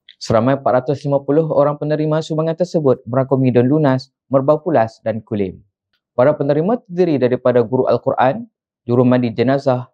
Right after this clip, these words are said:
penggali kubur, bom patah dan bidan kampung. Penyerahan sumbangan ini merupakan tanda penghargaan kerajaan negeri kepada para sukarelawan yang telah memberi khidmat bakti kepada masyarakat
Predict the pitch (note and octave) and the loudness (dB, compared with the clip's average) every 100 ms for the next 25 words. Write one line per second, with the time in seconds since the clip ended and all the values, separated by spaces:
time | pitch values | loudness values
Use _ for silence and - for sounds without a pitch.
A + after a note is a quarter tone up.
0 | _ B2 B2 B2 - D3+ C3+ B2+ - _ | _ 0 2 0 -4 0 2 0 -4 _
1 | _ A#2+ B2 B2 D#3+ - A#2+ A2+ _ A2 | _ 0 0 0 -2 0 -4 -4 _ -8
2 | G#2 G#2+ A2+ A2+ G#2 G2+ F2 - _ - | -4 -2 -2 -2 -4 -6 -14 -18 _ 0
3 | G#2+ A2+ A2+ - A#2 A2+ F#2+ A#2+ C#3+ D3+ | 2 2 0 -4 -6 -4 -2 0 0 0
4 | D3+ C3+ B2 A#2+ B2 C3 C#3 D3 C#3+ C#3+ | 0 -2 -4 -2 0 0 0 -2 -2 0
5 | C#3+ C#3 C#3+ C#3 D3+ F3+ F3 C3+ A2 _ | -2 0 2 4 2 2 0 -2 -4 _
6 | _ _ - A#2 B2 B2 C#3+ E3 - E3+ | _ _ -2 0 2 2 0 -2 -6 0
7 | E3+ F#3 D#3 A#2 A#2 - C3 B2 B2 B2 | 2 2 2 0 -2 -2 -2 0 0 0
8 | B2 C#3 C3+ C#3+ F#3 C#3+ B2+ - A#2+ A#2 | 0 -4 -6 -2 -2 -2 -2 0 0 -2
9 | C3+ B2+ A#2 - | -2 0 -2 -4